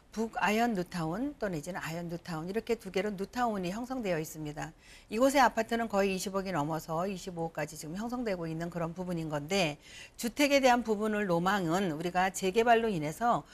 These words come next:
아파트 분양 하나 받으면 어떻겠냐라는 부분들이 제일로 로망으로 지금 현재 하고 있습니다.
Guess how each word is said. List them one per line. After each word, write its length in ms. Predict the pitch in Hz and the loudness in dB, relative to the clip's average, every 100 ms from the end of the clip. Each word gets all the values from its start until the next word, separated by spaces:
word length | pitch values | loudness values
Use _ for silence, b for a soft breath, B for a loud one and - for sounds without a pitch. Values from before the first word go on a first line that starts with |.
| B B | B B
아파트 360 | 156 - 240 269 | -10 -4 0 0
분양 300 | 254 240 226 | 2 0 2
하나 160 | 220 | 2
받으면 400 | 208 180 190 214 | 2 0 0 2
어떻겠냐라는 960 | 180 196 180 - 185 185 180 165 165 175 | 0 0 -4 -4 -2 2 2 2 -2 -4
부분들이 460 | 170 151 156 180 | -8 -8 -6 -4
제일로 300 | 185 175 170 180 | -2 -2 -2 -2
로망으로 560 | 156 170 233 233 185 | -2 0 0 0 0
지금 280 | 160 165 165 | -4 -8 -8
현재 220 | 208 190 | -8 -8
하고 220 | 202 247 | -6 -4
있습니다. 500 | 254 - 170 151 156 | -4 -4 -6 -2 -4